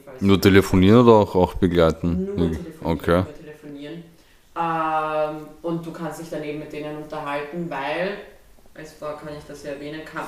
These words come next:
Speaker 1: fühlt man sich ziemlich sicher, sobald man schon
Speaker 2: Mhm.
Speaker 1: mit jemandem redet, weil man kann dann ziemlich schnell eine Adresse sagen, wo man ist. Gott
Speaker 2: Mhm.
Speaker 1: bewahre, sollte was passieren. Ähm, und ja, da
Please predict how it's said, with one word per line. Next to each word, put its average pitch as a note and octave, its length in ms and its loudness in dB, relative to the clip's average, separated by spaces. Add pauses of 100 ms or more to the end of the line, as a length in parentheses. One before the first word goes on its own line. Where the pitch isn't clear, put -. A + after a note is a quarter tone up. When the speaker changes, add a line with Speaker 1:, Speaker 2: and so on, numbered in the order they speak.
Speaker 1:
fühlt E3+ 200 -10
man D#3 100 -10
sich D3+ 180 -16
ziemlich D3+ 300 -14
sicher, - 240 -16
sobald - 380 -14
man - 80 -8
schon F2+ 80 6
Speaker 2:
Mhm. F#2 220 6
Speaker 1:
mit F2+ 80 2
jemandem - 240 -14
redet, - 320 -12
weil C3+ 120 -12
man C#3+ 180 -14
kann C#3+ 160 -16
dann D3 120 -14
ziemlich D3 400 -16
schnell C#3+ 480 -10
eine C3+ 200 -12
Adresse C3 380 -14
sagen, C3 340 -16
wo C3 60 -16
man C3+ 240 -14
ist. - 220 -18
Gott C3+ 160 -6
Speaker 2:
Mhm. F#2 160 6
Speaker 1:
bewahre, F#2 260 4
sollte - 380 -16
was - 100 -18
passieren. C#3+ 480 -16 (840)
Ähm, D3+ 600 -2 (120)
und D#3+ 500 -6 (100)
ja, C#3 260 -8
da C#3+ 200 -6